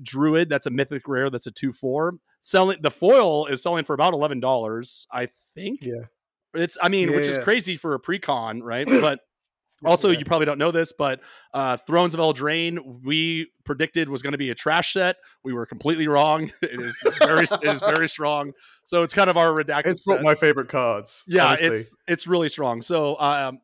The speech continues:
Speaker 1: it's got, it, like I said, it's a two four with Vigilance. Whenever you cast a creature spell, draw a card, then you may put a land card from your hand onto the battlefield. Seems pretty good. And then all, if that's not enough <laughs> punishment, then you also have three colorless and tap.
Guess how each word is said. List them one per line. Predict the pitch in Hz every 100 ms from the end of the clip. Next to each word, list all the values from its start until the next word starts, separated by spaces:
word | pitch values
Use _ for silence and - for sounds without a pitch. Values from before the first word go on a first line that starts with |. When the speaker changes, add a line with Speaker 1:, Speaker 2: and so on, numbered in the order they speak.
| -
Speaker 1:
it's | 160 -
got, | 175 170 156
it, | 156
like | 170
I | 156
said, | 143
it's | 123
a | 131
two | 202
four | 196 185
with | 143
Vigilance. | 185 220 214 208 208 - _ _ _
Whenever | 135 170
you | 175
cast | - 170 143
a | 127
creature | - 185 175
spell, | - 170 170
draw | 139 156 170
a |
card, | 175 165 151 147
then | 135 127
you |
may | 123
put | 120 131
a | 120
land | 113 143 147
card | 147 139 -
from | 147
your | 127
hand | 131 139 127
onto | 123 117
the |
battlefield. | 110 165 175 185 170 156 147
Seems | - 131 127
pretty | - 127
good. | 120 180 - 170 - _ _
And | 160
then | 180
all, | 165 151 170 -
if | 156 -
that's | 165 -
not | 165 147
enough | 151 185 -
<laughs> |
punishment, | 202 190 180 190 - 208 -
then | 151 170
you | 160
also | 160 170
have | 139 -
three | 180
colorless | - 165 160 147
and | 123
tap. | - 147 147